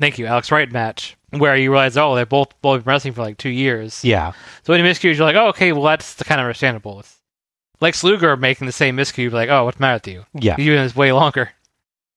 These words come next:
Speaker 1: But yeah, there's definitely some interesting moments you can see what they could do. Lashiburu, I've never really been a fan of his, but he has,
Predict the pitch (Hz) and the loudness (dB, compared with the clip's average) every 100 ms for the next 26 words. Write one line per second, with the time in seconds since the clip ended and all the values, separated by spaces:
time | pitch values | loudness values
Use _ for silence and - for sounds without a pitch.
0 | _ 151 143 139 147 247 302 233 185 - | _ 0 2 2 2 0 2 2 2 -2
1 | 147 _ _ _ - 170 190 - 151 139 | -6 _ _ _ -6 -2 0 0 -2 0
2 | 139 131 - 131 117 - - 143 143 135 | 0 -2 -2 -4 -4 -6 -2 0 2 2
3 | 131 113 - 147 156 180 190 180 _ _ | 0 -2 -2 0 2 0 -2 -8 _ _
4 | - - - - 151 165 160 160 151 139 | -20 -20 -12 -2 -2 0 2 4 4 2
5 | 123 143 202 165 127 135 160 165 170 156 | 0 0 2 0 0 2 2 2 0 0
6 | 160 160 160 165 147 131 123 127 131 135 | -2 0 0 0 0 -2 -2 -2 0 0
7 | 120 - - | -2 -10 -18